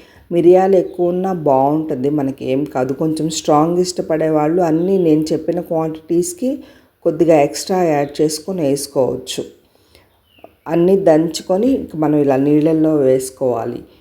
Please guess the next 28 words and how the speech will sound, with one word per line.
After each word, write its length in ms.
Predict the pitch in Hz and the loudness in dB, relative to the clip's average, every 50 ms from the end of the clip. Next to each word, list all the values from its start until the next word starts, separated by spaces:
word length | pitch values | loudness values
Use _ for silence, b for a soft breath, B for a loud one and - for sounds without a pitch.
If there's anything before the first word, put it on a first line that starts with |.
| b b b - | b b b -10
ఈ 120 | 160 165 170 | -6 -4 -2
నీళ్ళల్లో 540 | 170 175 170 170 160 185 185 190 190 196 190 | 0 0 0 2 4 4 4 4 4 2 2
వేసినాక, 1040 | 175 165 147 147 151 - - 190 175 156 131 127 127 - - 143 156 175 220 269 - b b b b b b b b - | 4 4 2 2 0 -2 -6 -6 -6 -4 -4 -6 -6 -8 -10 -8 -8 -6 -8 -8 -10 b b b b b b b b -12
ఆ, 60 | 135 143 143 139 131 127 123 123 120 - - - | -8 -6 -4 -4 -2 -4 -4 -4 -6 -8 -8 -6
మనం 360 | - 151 143 156 156 160 160 | -4 0 2 4 4 4 4
మీడియం 460 | 160 165 165 170 185 190 208 214 202 | 2 2 4 4 4 2 2 0 -2
ఫ్లేమ్లో 440 | 202 196 170 160 160 160 160 147 135 | 0 2 2 2 2 2 0 0 0
పెట్టి 380 | 135 - 131 131 127 - 190 | 0 -2 -4 -4 -2 0 0
అవి 140 | 185 170 156 | 2 2 2
బాయిల్ 480 | 135 123 135 135 127 131 135 143 139 139 | 0 2 2 2 2 2 2 0 0 0
అవ్వాలి. 440 | 131 123 113 117 - - - - - - | -2 -2 -2 -4 -4 -6 -8 -10 -10 -6
ఎలా 260 | 156 131 135 143 151 | -4 -2 0 0 0
అంటే 340 | 160 156 147 143 147 143 185 | 0 -2 -2 -4 -4 -4 -4
ఇప్పుడు 200 | 185 185 185 170 - - | -4 -2 -2 -2 0 2
టూ 200 | 165 160 156 160 165 | 2 2 2 2 2
గ్లాసెస్ 440 | 156 151 165 - - 196 190 - | 2 2 0 -2 -6 -8 -6 -4
అంటే 240 | 190 170 175 180 214 | -4 -6 -4 -2 -2
అవి 120 | 196 180 160 | 0 2 2
వన్ 260 | 151 139 135 139 143 | 2 2 2 0 0
అండ్ 200 | 147 151 151 143 | 0 0 0 0
హాఫ్ 220 | 143 139 143 - | -2 -4 -6 -8
గ్లాస్ 440 | 135 135 139 131 127 135 131 - 160 | -4 -2 0 0 0 -2 -2 -2 -2
అవ్వాలి, 400 | 127 113 - - 104 110 117 - - - _ b b b b b b b b b b b b | -2 -2 -2 -4 -6 -6 -8 -10 -14 -18 _ b b b b b b b b b b b b
అంతగా 440 | 143 151 156 160 156 160 156 156 175 | -4 -2 -2 -2 0 -2 -2 0 -2
మరగబెట్టుకోవాలి 1040 | 185 175 156 135 135 135 143 139 143 131 - - - - 120 123 120 113 110 117 117 | -2 -2 -2 -2 -2 -2 -2 -2 -2 -4 -6 -8 -8 -4 -4 -4 -4 -4 -6 -6 -6
మనం. 260 | 120 113 113 123 - - _ _ _ _ _ _ _ _ _ _ _ _ _ _ b b b b b b b b b b b b b b 220 | -6 -8 -8 -10 -12 -16 _ _ _ _ _ _ _ _ _ _ _ _ _ _ b b b b b b b b b b b b b b 0
నేనైతే 720 | 214 180 180 185 190 196 202 208 208 214 214 220 247 277 | 2 4 4 4 4 4 2 2 2 4 4 4 4 2
ఈ 260 | 247 220 202 196 196 | 2 0 0 0 0